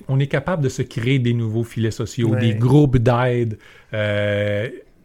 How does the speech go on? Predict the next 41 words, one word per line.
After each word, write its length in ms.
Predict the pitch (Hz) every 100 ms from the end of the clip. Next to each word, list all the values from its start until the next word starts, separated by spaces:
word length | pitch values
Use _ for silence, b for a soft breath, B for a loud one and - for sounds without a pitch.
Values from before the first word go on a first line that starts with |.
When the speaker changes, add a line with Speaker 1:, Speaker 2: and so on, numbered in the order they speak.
| _ -
Speaker 1:
j'ai, 300 | 113 120 123
j'ai, 480 | 113 120 151 135 -
j'ai, 220 | 117 117 165
j'ai 260 | 110 120
lu 120 | 127 147
ça, 200 | - 170
puis 160 | 120
j'aurais 260 | 113 113 113
dû 180 | 107 127
garder 300 | 123 110 110
ça 160 | 127
en 120 | 113
note, 160 | 110 143
parce 120 | 120
que 60 | 110
ça 60 |
fait 60 | -
un 60 | 117
petit 200 | - 110
bout 140 | 139
déjà, 300 | 127 110 143
fait 140 | 127 110
que 180 | 107
c'est 160 | 95 101
complètement 400 | - 110 110 110
perdu, 240 | 104 104 139
cette 100 | 120
affaire-là. 320 | 123 123 131
Speaker 2:
Bon. 60 | 120 127 B B B
Speaker 1:
Mais 320 | 143 143 143 b b b
c'est 260 | - 139 -
un, 40 | 143
un, 420 | 165 143 127 127
un, 280 | 135 120 -
un 180 | 135 127
groupe, 400 | 117 131 175 - -
à, 240 | 113 -
en 40 | 110
fait, 120 | 156
c'était 140 | -
avant, 280 | 120 139